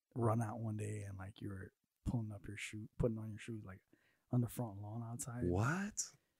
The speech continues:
Speaker 1: Was
Speaker 2: You
Speaker 1: that you? Or was that a movie I was watching?
Speaker 2: That must have been a movie. I, I
Speaker 1: Maybe
Speaker 2: wish
Speaker 1: I'm thinking Good Will Hunting when he, like,
Speaker 2: I'd love
Speaker 1: was
Speaker 2: to take
Speaker 1: running
Speaker 2: credit
Speaker 1: out.
Speaker 2: for that.
Speaker 1: Yeah.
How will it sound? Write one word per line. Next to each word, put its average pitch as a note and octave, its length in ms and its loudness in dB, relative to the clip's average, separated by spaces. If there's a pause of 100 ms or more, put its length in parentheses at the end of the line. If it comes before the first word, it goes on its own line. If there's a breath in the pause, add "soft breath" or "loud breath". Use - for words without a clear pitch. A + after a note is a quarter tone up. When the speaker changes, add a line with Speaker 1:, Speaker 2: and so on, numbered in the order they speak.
(240)
Speaker 1:
Was D3+ 120 8
Speaker 2:
You - 0 -
Speaker 1:
that A3+ 220 8
you? A#3 340 8
Or C#3+ 80 8
was C#3 100 8
that E3 260 12
a C3+ 80 6
movie C3 340 6
I G2+ 60 -4
was G2+ 120 -8
watching? - 260 -4
Speaker 2:
That A#2 100 12
must C#3+ 220 12
have G#2+ 100 12
been G2+ 100 10
a E2+ 40 8
movie. F2 400 8
I, F2 260 6
I - 80 12
Speaker 1:
Maybe F3+ 120 12
Speaker 2:
wish D4 80 12
Speaker 1:
I'm D#4 120 12
thinking C4 240 12
Good E3+ 200 12
Will F3 140 12
Hunting D3 340 10
when C3 100 6
he, C#3+ 220 8
like, A#2+ 340 4
Speaker 2:
I'd F#2+ 180 8
love F2+ 180 10
Speaker 1:
was C#3 140 12
Speaker 2:
to B2 80 8
take - 20 10
Speaker 1:
running C3 160 10
Speaker 2:
credit F2+ 200 10
Speaker 1:
out. C3+ 60 0
Speaker 2:
for F2 60 4
that. E2 160 2 (240)
Speaker 1:
Yeah. B2+ 240 4